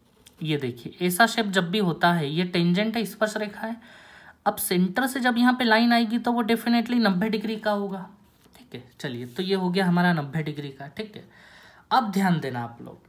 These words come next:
हमारा पर्पस क्या है, ध्यान से सुनिएगा। ये एक राइट एंगल ट्रायंगल बन गया है, ठीक है,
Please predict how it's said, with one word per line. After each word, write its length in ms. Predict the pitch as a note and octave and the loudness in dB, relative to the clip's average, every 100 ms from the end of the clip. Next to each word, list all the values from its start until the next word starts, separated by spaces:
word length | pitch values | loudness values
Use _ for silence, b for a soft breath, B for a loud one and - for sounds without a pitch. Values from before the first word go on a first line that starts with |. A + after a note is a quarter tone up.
| - | -18
हमारा 340 | - E3+ G#3+ B3+ | -8 -2 -2 -2
पर्पस 500 | A3 F#3 A#3 A3+ - | -2 -4 -4 -4 -4
क्या 140 | G#3+ G3 | -2 0
है, 220 | D#3+ C3 D#3+ F#3 D3 B B B _ _ - B B - | 0 -4 -8 -12 -14 B B B _ _ -20 B B -6
ध्यान 240 | E3 G#3+ A#3+ | 4 6 6
से 100 | A#3+ | 4
सुनिएगा। 500 | - D3 C3 B2+ C3 - _ | 2 0 -2 -6 -10 -12 _
ये 240 | G3+ F3+ B3+ | -2 2 2
एक 140 | C#4 | 2
राइट 300 | E3+ E3 A3+ | 4 4 4
एंगल 260 | B3 B3 B3+ | 2 2 2
ट्रायंगल 400 | A#3+ G#3 G#3+ A#3+ | 2 4 4 4
बन 180 | A#3 A3+ | 4 4
गया 140 | A3+ A3 | 2 0
है, 180 | G#3 - - - | -2 -10 -16 -12
ठीक 180 | D4 | -12
है, 80 | D3+ | -10